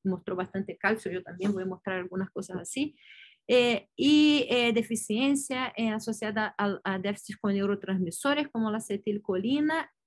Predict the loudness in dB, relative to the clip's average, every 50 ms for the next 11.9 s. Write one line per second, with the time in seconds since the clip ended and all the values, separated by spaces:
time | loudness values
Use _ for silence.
0 | _ _ _ _ _ _ _ -2 0 0 2 2 2 2 2 0 0 0 -2 -6
1 | -6 -6 _ 4 4 4 4 4 2 4 2 2 2 2 0 0 0 0 -2 0
2 | -2 -2 -2 -2 0 0 0 2 2 4 4 4 4 2 -2 -2 -2 -4 -4 -4
3 | -4 -4 -2 0 2 2 2 2 2 2 0 0 -2 -2 -2 -2 0 0 0 0
4 | 0 -2 -4 -4 -4 -4 -2 0 0 0 0 -2 -4 -4 -4 -6 -6 -4 -4 -2
5 | -2 -2 -2 -2 -4 -4 -8 -8 _ 2 2 2 2 -2 -6 -6 -2 0 0 2
6 | 2 0 -2 -2 -4 -4 -2 -2 -2 -2 -2 -6 -8 -6 -2 -2 0 0 0 -2
7 | -4 -6 -8 -6 -4 -4 -2 -2 -2 -6 -6 -10 -12 -10 -12 -14 -14 _ _ _
8 | _ _ _ _ -4 0 4 6 6 6 6 4 0 -2 -2 -6 -8 -12 -20 -20
9 | _ _ _ _ -4 -2 0 0 0 -2 -4 _ _ _ _ _ _ _ _ _
10 | _ _ _ _ _ _ _ _ _ _ _ _ _ _ _ _ _ _ _ _
11 | _ -12 -12 -12 _ _ _ _ 0 2 4 6 6 4 4 2 -2 -6